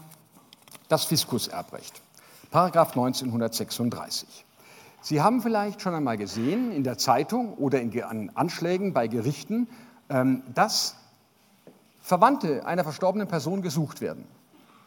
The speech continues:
Gerade in so einer Großstadt wie München passiert es ja bedauerlicherweise, dass Leute versterben und man weiß nicht, welche Verwandten sie haben. Nun ist es so, dass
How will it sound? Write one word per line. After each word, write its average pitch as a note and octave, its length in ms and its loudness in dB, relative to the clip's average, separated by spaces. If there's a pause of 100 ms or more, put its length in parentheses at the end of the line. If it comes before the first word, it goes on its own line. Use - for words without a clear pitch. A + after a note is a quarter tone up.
(240)
Gerade G#3 240 8
in - 20 0
so F#3 80 0
einer F3+ 100 2
Großstadt G3+ 420 4
wie E3 100 0
München B3+ 360 0
passiert G3+ 380 -6
es D#3+ 100 -8
ja D3+ 120 4
bedauerlicherweise, A#2+ 1080 0 (120)
dass C#3 200 -4
Leute D#3+ 260 4
versterben F3 640 2 (380)
und F#3+ 180 2
man E3+ 160 4
weiß F3 260 6
nicht, A3+ 220 -2
welche A3 220 0
Verwandten A#3 420 -2
sie B2 180 -6
haben. F#2+ 200 -8 (1300)
Nun F#3 160 4
ist G#3+ 140 0
es - 120 -2
so, A3+ 200 2
dass F#3+ 340 2